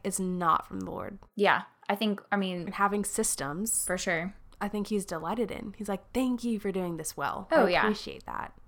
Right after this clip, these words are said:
Speaker 2: I definitely think, like, life hacking it is the way to go, or just, like, finding something that works well and just, like, leaning into that. And,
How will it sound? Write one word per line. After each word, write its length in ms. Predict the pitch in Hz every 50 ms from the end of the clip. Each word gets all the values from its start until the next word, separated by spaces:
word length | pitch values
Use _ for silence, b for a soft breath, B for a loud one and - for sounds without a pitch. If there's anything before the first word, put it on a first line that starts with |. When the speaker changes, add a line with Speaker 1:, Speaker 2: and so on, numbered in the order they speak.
| - - - - _ -
Speaker 2:
I 60 | - 208
definitely 320 | 208 202 202 220 208 208
think, 280 | 202 196 180 180 175 -
like, 300 | 180 170 165 - - - _ _ _ _ _ _ _ _ _ _ _ _ _ _ _ -
life 240 | 180 175 175 165
hacking 320 | - 175 165 - - 165 156
it 180 | 135 120 - - -
is 120 | 175 -
the 60 | - 156
way 100 | 143 -
to 80 | -
go, 240 | 98 90 - 202 202 - _ - -
or 80 | 185 185
just, 200 | 190 190 - -
like, 200 | 190 185 - -
finding 420 | - - 196 185 190 190 190 190
something 320 | 196 - 196 185 190 185 180
that 280 | 170 160 - - 180
works 320 | - 170 175 170 - - -
well 380 | 170 160 160 175 208 247 269
and 160 | 240 185 185 175
just, 180 | 180 - -
like, 180 | 170 165 - -
leaning 260 | 175 170 165 170 165
into 200 | 170 175 - -
that. 240 | 180 175 175 170 -
And, 220 | 165 165 160 160